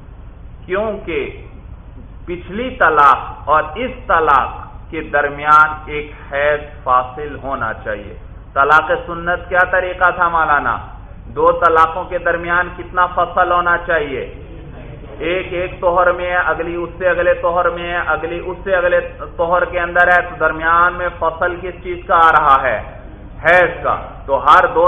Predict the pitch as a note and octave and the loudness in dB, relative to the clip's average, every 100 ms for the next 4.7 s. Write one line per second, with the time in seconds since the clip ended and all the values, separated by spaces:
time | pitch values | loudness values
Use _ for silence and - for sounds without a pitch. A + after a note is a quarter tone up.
0 | E3+ E3 D#3+ D#3+ E3+ F3+ F3+ F3 F3 D#3 | 4 4 6 4 2 -6 -6 -6 -6 -2
1 | D#3 D#3 D#3+ E3+ F3 F3+ F3 E3+ E3+ E3+ | -2 0 2 4 4 4 0 -6 -8 -10
2 | - E3 F3 F3+ F3 E3 - D3 D#3+ E3+ | -10 -6 0 4 2 0 -2 2 2 2
3 | E3+ F3+ E3+ D#3+ E3 E3+ F3 F3 F3 E3+ | 0 0 2 2 2 2 2 0 0 0
4 | E3 F3 F3 F#3 F#3 F#3+ | 0 -2 0 4 4 2